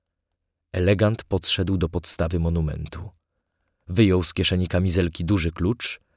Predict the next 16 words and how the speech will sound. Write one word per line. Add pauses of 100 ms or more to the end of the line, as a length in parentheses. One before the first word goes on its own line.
(300)
i
wsunął
go
w
otwór
zmyślnie
ukryty (100)
w
kamieniu. (1600)
„Co
on
wyprawia
do
diabła?” (600)
pomyślał
Jake.